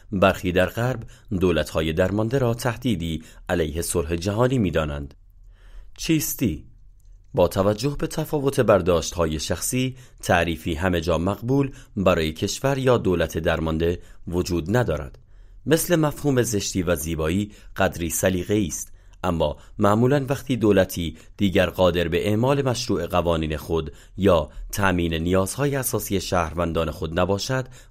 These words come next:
آن را درمانده به حساب می‌آورند. عوامل معمول که منجر به درماندگی یک دولت یا کشور می‌شود، عبارت است از شورش مسلحانه،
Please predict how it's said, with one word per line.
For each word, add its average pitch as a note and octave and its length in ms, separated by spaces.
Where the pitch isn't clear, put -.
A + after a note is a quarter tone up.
آن F#2 220
را D#2+ 220
درمانده G2 420
به F#2+ 120
حساب D#2+ 400
می‌آورند. D2+ 520
عوامل D3+ 420
معمول F#2+ 500
که A2 100
منجر F2 360
به D#2+ 140
درماندگی A2+ 680
یک F2+ 280
دولت E2 400
یا F2 200
کشور E2+ 400
می‌شود، A2+ 480
عبارت F2 420
است D#2+ 240
از D#2+ 260
شورش G#2 480
مسلحانه، E2 920